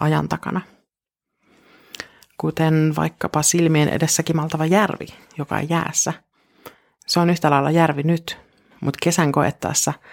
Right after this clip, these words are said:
jäät sulaa ja järvi on erilainen. Se on sama järvi, mut olomuoto on eri.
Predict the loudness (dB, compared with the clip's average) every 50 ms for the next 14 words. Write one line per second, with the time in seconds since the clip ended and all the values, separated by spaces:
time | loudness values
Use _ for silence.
0 | -20 -20 _ _ 0 2 2 2 2 2 2 2 2 0 0 -2 -2 -4 -8 -16
1 | -20 -20 _ _ _ -4 -4 -4 -4 -6 _ _ 0 0 2 2 2 0 0 0
2 | 0 0 -2 -2 -2 0 0 0 0 -2 -6 -12 _ _ -20 -20 _ _ -20 -20
3 | -20 _ _ _ _ _ _ -6 -4 -2 0 2 4 4 4 4 4 4 2 2
4 | 0 -2 -4 -6 -12 _ _ _ _ _ -4 -2 -2 -2 0 0 2 2 2 2
5 | 0 0 0 0 0 0 0 -2 -2 -2 -2 -4